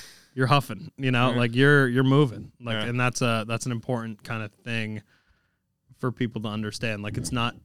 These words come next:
Speaker 1: there's always these changes that happen in the industry that I feel like people just, <laughs> Leto's, like, playing with buttons in there. <laughs>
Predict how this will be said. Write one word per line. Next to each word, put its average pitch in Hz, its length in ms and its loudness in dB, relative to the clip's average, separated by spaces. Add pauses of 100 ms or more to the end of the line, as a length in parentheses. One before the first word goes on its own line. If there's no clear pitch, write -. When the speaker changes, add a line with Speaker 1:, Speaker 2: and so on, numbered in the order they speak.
(480)
Speaker 1:
there's 127 240 -4
always 127 300 2
these 120 180 -4
changes 113 380 -4
that 104 140 -6
happen 104 280 -4
in 101 120 -8
the 104 100 -10
industry 104 400 -10
that 104 100 -12
I 101 80 -10
feel 104 260 -12
like 101 240 -12 (140)
people 104 640 -10 (460)
just, - 300 -4 (440)
<laughs> - 460 -20
Leto's, 117 300 -4
like, 110 140 -6 (120)
playing 107 300 -4
with 107 160 -6
buttons 107 400 -8
in 113 100 -6
there. 131 120 2
<laughs> - 1160 2